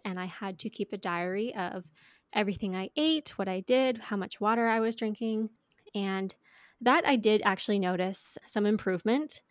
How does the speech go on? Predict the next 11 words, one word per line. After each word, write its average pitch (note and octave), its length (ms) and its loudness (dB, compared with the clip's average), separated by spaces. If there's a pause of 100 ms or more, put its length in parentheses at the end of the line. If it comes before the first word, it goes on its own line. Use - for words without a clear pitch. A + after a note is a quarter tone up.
(500)
So F#3+ 840 2 (360)
after G3 280 2
that, F#3 340 0
she F#3 320 -4
just - 200 -6
added F3+ 320 -2
a F#3+ 60 -4
few B3 220 -4
things A#3 280 -4
back G#3+ 320 -4
in G#3 360 -4